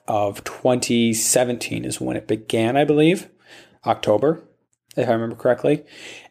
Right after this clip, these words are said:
And then they finally stopped that, uh, this September or August. They, they ended that quantitative tightening.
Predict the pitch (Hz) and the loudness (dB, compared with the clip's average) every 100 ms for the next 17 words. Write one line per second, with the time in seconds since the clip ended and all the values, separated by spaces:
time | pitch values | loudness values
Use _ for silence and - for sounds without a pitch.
0 | - 156 156 147 147 156 160 156 143 - | 0 2 4 2 2 2 4 4 2 0
1 | - 143 143 - 131 123 117 - - 131 | 2 0 0 -2 0 2 0 -2 -6 0
2 | 117 110 120 - - - - - - - | 4 4 2 2 0 0 -2 -4 -8 -8
3 | 156 135 135 127 110 113 - 113 107 107 | -6 2 4 4 4 0 2 4 4 4
4 | - - - - - _ _ 135 123 117 | -2 -4 -4 -6 -12 _ _ -2 0 -2
5 | 113 131 127 113 107 - 131 113 113 - | 0 2 2 2 -2 0 0 2 0 2
6 | 110 104 - - _ _ - 139 113 104 | 2 2 -2 -16 _ _ -2 0 0 -6
7 | 107 110 | -10 -16